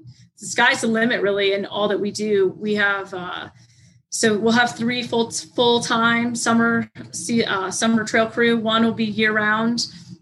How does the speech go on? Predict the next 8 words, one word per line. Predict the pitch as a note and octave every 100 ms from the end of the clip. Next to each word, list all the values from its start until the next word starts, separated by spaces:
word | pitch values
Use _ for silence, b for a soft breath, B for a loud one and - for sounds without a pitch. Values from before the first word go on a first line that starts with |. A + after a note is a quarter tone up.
| -
He's | G#3+
our | A3
project, | G#3+ G#3+ G#3+ G#3+
our | G#3+ G3+
field | A#3 A3
projects | A3+ G#3+ G#3+ G#3 -
manager. | G#3 G#3+ G#3+ A3+ A#3 A#3 b b b b -
Um, | G3 F#3+ F#3 F#3+